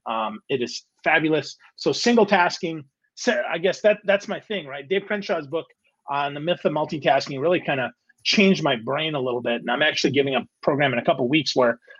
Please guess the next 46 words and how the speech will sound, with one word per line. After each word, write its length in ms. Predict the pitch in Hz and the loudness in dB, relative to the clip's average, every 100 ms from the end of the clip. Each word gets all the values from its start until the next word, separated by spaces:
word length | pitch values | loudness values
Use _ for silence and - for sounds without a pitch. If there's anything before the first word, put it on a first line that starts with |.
| - | -2
I'll 80 | 127 | 0
talk 320 | - 202 - | 2 2 4
about 260 | 131 120 117 | 4 4 2
that, 260 | 110 113 - | 0 0 -4
um, 240 | 113 117 117 | -4 -4 -4
about 320 | - 175 - | 2 2 2
productivity. 680 | 160 196 226 254 160 110 _ _ _ _ - | 2 4 4 2 0 -8 _ _ _ _ -4
So 260 | - 170 | 2 2
that's 260 | 160 170 - | 2 0 -2
kind 180 | 226 202 | 0 0
of 60 | 170 | -2
what 120 | 160 | -4
my 140 | 156 | -6
brain 260 | 143 135 120 | -6 -10 -10
has 160 | 117 | -12
got, 220 | - 120 120 117 | -8 -8 -8 -10
uh, 200 | 113 117 | -8 -4
got 240 | 143 143 | -2 -2
cooking. 260 | - 147 151 | -2 -4 -2
That's 240 | 151 - | -2 2
what's 220 | 185 147 | 0 -2
new. 360 | 156 165 175 170 _ _ - | -6 -2 -2 -2 _ _ -8
And 80 | 151 | -2
maybe, 240 | 180 180 | 2 4
I 60 | 170 | 4
guess, 360 | 156 165 - - 139 | 4 2 0 -4 0
um, 380 | 139 135 131 - _ _ | 2 0 -2 -10 _ _
you 120 | 147 175 | 0 2
know, 80 | |
with 180 | 143 220 233 | 4 2 4
that, 260 | 160 147 - _ _ _ | 4 2 -2 _ _ _
stepping 420 | - 233 247 190 | 0 2 2 -2
back 300 | 170 208 - | -4 -4 -8
from 140 | 156 | -10
a 40 | 135 | -6
lot 160 | 143 | -8
of 40 | 147 | -8
the 60 | |
social 300 | - 180 - | -8 -8 -8
media 220 | 127 107 | -10 -10
channels, 320 | - 110 110 - | -10 -12 -16 -6
Jeff, 200 | 123 117 | -6 -2
I 60 | 147 | -2
haven't 180 | 156 | -2
played 220 | 139 165 170 | 0 2 4
on 200 | 160 | 2